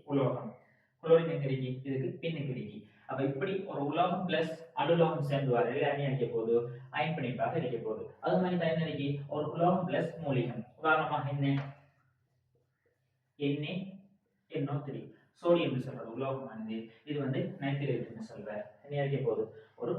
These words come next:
மூலிகமாக இருக்க போகுது. அது மாதிரி தான் என்ன? சி யு எஸ் ஓ ஃபோர். சி யு னா செப்பு. செப்புன்னு சொல்றது உலோகம். எஸ் ஓ ஃபோர்னு சொல்றது வந்து என்ன இருக்க போகுது? ஒரு மூலிகமாக இருக்க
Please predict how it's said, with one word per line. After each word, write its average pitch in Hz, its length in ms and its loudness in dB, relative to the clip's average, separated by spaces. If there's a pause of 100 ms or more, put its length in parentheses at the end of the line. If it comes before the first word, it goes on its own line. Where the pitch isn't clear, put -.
(180)
மூலிகமாக 139 600 0
இருக்க - 220 -4
போகுது. 107 320 -8 (240)
அது 160 160 4
மாதிரி 165 200 2
தான் 147 140 0
என்ன? 135 260 -2
சி - 440 -10 (120)
யு 180 120 0 (100)
எஸ் 147 260 -6
ஓ 160 100 0
ஃபோர். - 260 -8 (360)
சி 170 180 -8
யு 156 100 -2 (200)
னா 143 80 -6
செப்பு. 139 420 -4 (420)
செப்புன்னு 160 320 -2
சொல்றது 120 320 -6
உலோகம். 127 400 -4 (160)
எஸ் 139 220 -8
ஓ 170 40 -2
ஃபோர்னு 127 300 0
சொல்றது - 360 -12
வந்து 110 180 -14
என்ன 123 180 -4
இருக்க 131 180 -6
போகுது? 131 220 -4 (260)
ஒரு 139 120 -6
மூலிகமாக 143 680 -2
இருக்க 123 180 -4